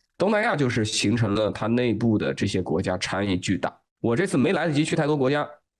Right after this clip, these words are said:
去了三趟泰国，加在一起超过可能快一个月。我去印尼也去了好几天，我的直观感觉就是印尼跟泰国他们是完完全全不同的市场。我听当地懂车的人跟我讲呢，你像越南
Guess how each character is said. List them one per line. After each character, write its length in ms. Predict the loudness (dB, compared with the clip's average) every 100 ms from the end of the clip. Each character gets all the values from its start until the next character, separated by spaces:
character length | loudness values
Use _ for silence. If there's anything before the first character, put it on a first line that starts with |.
| -2
去 140 | 0
了 80 | 2
三 240 | 0 2
趟 400 | 2 2 -2 -6
泰 160 | -4 -4
国， 240 | -2 -2
加 160 | -2 0
在 120 | 0
一 60 | -2
起 320 | -2 -2 -2
超 220 | -2 -2
过 460 | 0 0 0 0 -4
可 120 | -4
能 220 | -2 0
快 160 | 0 0
一 80 | 2
个 80 |
月。 180 | 2 0 -2 -4
我 160 | -2
去 140 | 0 2
印 180 | 4
尼 60 | 4
也 120 | 2
去 160 | 0 -2
了 80 | -2
好 120 | -2
几 120 | -2
天， 300 | -2 -2 -4 -8 _ _
我 280 | -2 0 0
的 160 | 0
直 220 | -2 0 0
观 200 | 0 0
感 220 | -2 -2
觉 220 | 0 2
就 180 | 2 0
是 420 | 0 0 0 -2 -6 _ -2
印 200 | 2 4
尼 160 | 2
跟 180 | 2 0
泰 240 | 0 -4
国 280 | -4 -2 -2
他 200 | -2 -2
们 120 | -2
是 180 | 0 0
完 380 | 2 2 2 2
完 120 | 0
全 140 | -2 -2
全 140 | -2
不 100 | -2
同 160 | -6 -8
的 60 |
市 160 | -10 -10
场。 160 | -14 -18 _ -2
我 240 | 0 2
听 360 | 0 2 2 0 -2
当 160 | 0 2
地 100 | 0
懂 180 | -2
车 160 | -2 -2
的 80 | -2
人 160 | -2
跟 100 | 0
我 100 | 0
讲 280 | 0 -2 -6
呢， 220 | -6 -6 -6
你 100 | -4
像 200 | -2 2
越 240 | 4 4 2
南 200 | -4